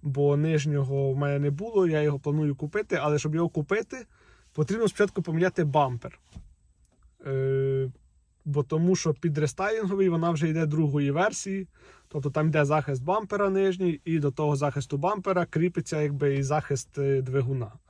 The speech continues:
Тому я поки що захист двигуна не чіпаю, поставив тільки захист, е, верхній захист, е, двигуна. В принципі, по цьому все. Вполірував я фари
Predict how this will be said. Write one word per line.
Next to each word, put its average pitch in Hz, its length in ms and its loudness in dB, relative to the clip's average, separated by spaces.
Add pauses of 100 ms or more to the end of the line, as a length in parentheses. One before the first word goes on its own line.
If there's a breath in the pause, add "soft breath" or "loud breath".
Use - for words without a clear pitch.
(480 soft breath)
Тому 165 240 2
я 165 100 6
поки 151 260 -4
що 147 180 -4
захист 135 420 -6
двигуна 135 420 -2
не 127 140 -2
чіпаю, 202 560 -6
поставив 143 380 -6
тільки 139 220 -4
захист, 139 500 -6
е, 139 640 0 (440)
верхній 151 340 -2
захист, 143 440 -4
е, 139 340 0 (320)
двигуна. 147 460 -2 (960 soft breath)
В - 120 -20
принципі, 196 460 0
по 151 160 -4
цьому 180 300 -2
все. - 240 -6
Вполірував 185 720 4
я 165 100 4
фари 214 400 0